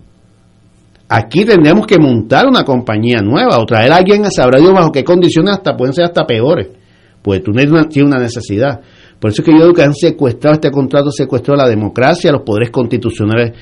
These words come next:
que tiene la legislatura, el ejecutivo, inclusive los,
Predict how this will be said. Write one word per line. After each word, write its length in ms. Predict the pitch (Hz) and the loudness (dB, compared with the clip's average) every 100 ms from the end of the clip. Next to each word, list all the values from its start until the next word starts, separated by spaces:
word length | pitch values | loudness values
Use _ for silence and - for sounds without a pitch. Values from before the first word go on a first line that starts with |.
| - - | -16 -6
que 100 | 104 | -2
tiene 160 | 110 | 0
la 100 | 113 | 0
legislatura, 580 | 110 107 101 - 135 143 | 0 0 0 0 0 2
el 80 | 110 | 0
ejecutivo, 680 | 95 - 85 120 156 147 - _ _ _ _ _ _ _ | -2 -8 -6 0 0 -2 -10 _ _ _ _ _ _ _
inclusive 420 | 113 110 104 120 160 | -6 -4 0 2 4
los, 200 | 175 | 2